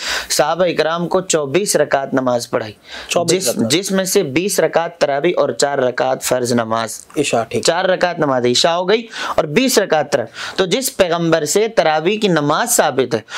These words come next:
Speaker 1: तो उस पैगंबर से तरावी की नमाज की रकातें भी तो साबित हैं।
Speaker 2: तो फिर रकातों में बहस क्यों है?
Speaker 1: रकातों में बहस होने की वजह यह है कि एक हदीस मुबारक से गलतफहमी पैदा हो गई।
Speaker 2: ठीक है।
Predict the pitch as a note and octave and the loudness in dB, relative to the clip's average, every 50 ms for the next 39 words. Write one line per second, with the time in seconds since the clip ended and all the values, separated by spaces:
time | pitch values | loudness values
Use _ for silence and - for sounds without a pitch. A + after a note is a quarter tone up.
0 | - - - - G3+ - B3+ A#3+ - - G3+ F#3 E3+ F3+ F3+ F3+ F#3+ G3 F#3+ A3+ | -8 -6 -2 0 2 2 2 0 0 0 0 2 2 2 2 2 2 2 2 0
1 | A3+ - G3+ F3+ F3 F3 F3 F3 G#3 G#3+ G3+ G#3+ G3+ F3+ E3+ E3 D#3+ E3+ F#3 G3+ | 0 2 2 2 2 2 2 0 0 0 2 0 2 2 2 2 0 0 0 -2
2 | F#3 - - A3+ F3+ D#3+ D3+ - D#3+ D#3 E3+ E3+ - B3+ B3+ C4+ C4+ - C4 - | -2 0 0 2 2 2 2 2 0 0 0 0 0 2 2 2 2 2 0 2
3 | - E3+ C3+ B2 C3 B2+ B2+ C3 A#2+ C#3 - - - C#4+ B3 B3 G3+ - A3 A3+ | 2 0 2 2 0 0 0 -2 -2 -2 -2 0 0 2 2 2 2 2 2 2
4 | A3+ B3+ C4 B3 G3 F3+ F#3+ G3+ - - - E3+ C#3+ A#2 G2+ F#2 - - - - | 2 2 2 2 2 2 0 -2 -4 -4 -2 0 0 0 0 -2 -6 -6 -4 -4
5 | - - - - - - C#3 D3+ D#3+ F3+ F#3 G3+ G3+ A3+ C4 C4 B3 G3 E3 G3 | -6 -8 -8 -6 -2 -2 0 0 2 0 0 0 0 0 2 2 2 4 2 2
6 | A3 A3 - A3+ G#3 G3+ G#3+ G3 F#3+ E3 D3 E3 D#3 D3+ A3 A3 G3+ F#3 F#3 E3+ | 2 2 2 2 2 2 2 2 2 2 2 2 2 2 2 2 2 2 2 0
7 | F3+ F#3+ F#3+ G3 - - F#3+ F3+ - E3+ D#3 C#3 D#3 F#3+ F3+ - F#3 E3 D3+ C#3+ | 0 0 0 0 2 2 0 2 0 0 0 0 -2 -2 0 0 0 2 2 2
8 | C#3+ D3+ D#3 D#3+ - E3+ E3+ - F3+ D#3 D3+ D3 D3 C#3+ - - C#3+ C3 C3+ B2+ | 2 2 2 2 0 0 0 0 2 2 2 2 2 0 0 -2 -2 -2 -2 -2
9 | A#2 C3+ A#2+ G#2+ A2+ A#2 A2 G2+ - - - - - - - - B2 A2 - A2+ | 0 0 -2 0 0 -2 -2 -2 -4 -6 -12 -14 -14 -10 -6 -4 -4 -4 -2 -4
10 | A2+ A#2 | -4 -2